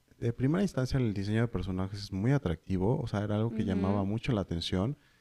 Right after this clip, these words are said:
Speaker 1: Era, pues, este, ver a Wall-E tan tierno, ¿no? O sea, siendo un robot, cómo lograr esa parte de, de, de, de, de, de tener match, ¿no? Con, con una
Speaker 2: Ujú.
Speaker 1: máquina, eh, fue
Speaker 2: Con
Speaker 1: algo,
Speaker 2: una
Speaker 1: um,
Speaker 2: cucaracha.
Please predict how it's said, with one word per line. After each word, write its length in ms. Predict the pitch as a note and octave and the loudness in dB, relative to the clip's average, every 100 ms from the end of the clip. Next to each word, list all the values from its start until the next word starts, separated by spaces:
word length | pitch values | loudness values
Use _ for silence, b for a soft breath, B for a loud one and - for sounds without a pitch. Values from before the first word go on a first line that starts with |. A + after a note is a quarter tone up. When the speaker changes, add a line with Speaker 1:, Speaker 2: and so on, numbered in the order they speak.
| b b - | b b -10
Speaker 1:
Era, 500 | G#2 G2+ G2 F#2+ F2+ | -4 -2 0 -2 -2
pues, 240 | F#2+ - | -4 -4
este, 320 | F2 - - E2+ | -10 -8 -6 -2
ver 220 | F#2 F#2+ | -2 0
a 100 | F#2 | -2
Wall-E 360 | F2+ F2+ F#2+ G2 | 0 0 -2 -4
tan 260 | F2 E2 | -6 -6
tierno, 560 | E2 F2+ F2 F2 F#2 E2+ | -2 0 0 0 -4 -4
¿no? 140 | F2 | -4
O 40 | G2 | -4
sea, 140 | F#2 | -4
siendo 300 | - G#2+ A2 | -2 0 2
un 120 | A#2 | 2
robot, 500 | G#2+ F#2 F2+ F2+ - b b b b | 2 2 4 2 0 b b b b
cómo 320 | - A2 G#2+ | -4 0 4
lograr 440 | G#2+ F#2+ F#2+ F#2+ G2 | 4 4 4 4 2
esa 200 | - G2+ | -2 -2
parte 420 | - F#2+ - G2+ | -2 -2 0 0
de, 200 | F#2+ E2+ | 0 -2
de, 440 | - F#2 F#2 F2+ - | -4 -4 -2 -2 -6
de, 580 | G2 F#2 F2+ F2+ F2+ F2+ G#2 - - - | -6 -4 -2 -2 -4 -6 -10 -20 -20 -16
de, 120 | - - | -14 -10
de, 260 | G#2 G#2+ | -4 -4
de 220 | F#2+ - G#2 | -4 -2 0
tener 320 | G#2+ G#2+ A2+ | 0 2 2
match, 460 | A2 F#2+ G#2 - | 0 -2 -2 -4
¿no? 240 | F#2 F2 G2 | -2 -2 -2
Con, 180 | - - | -6 -10
con 260 | G3+ F#2 | -6 -2
una 120 | F#2 | -2
Speaker 2:
Ujú. 80 | F#2 | -2
Speaker 1:
máquina, 520 | F2+ F2 G2 F#2 G#2+ - b b b b - | -2 -4 -2 0 -2 -4 b b b b -6
eh, 220 | A2+ F#2 - - | -4 -4 -10 -20
fue 260 | - - G#2+ | -12 0 2
Speaker 2:
Con 80 | G2+ | 4
Speaker 1:
algo, 160 | G#2 | 2
Speaker 2:
una 120 | - G#2+ | 2 0
Speaker 1:
um, 140 | G#2 | -2
Speaker 2:
cucaracha. 680 | G#2 G2+ G2 F#2+ - E4+ | -2 -4 -6 -6 -6 -6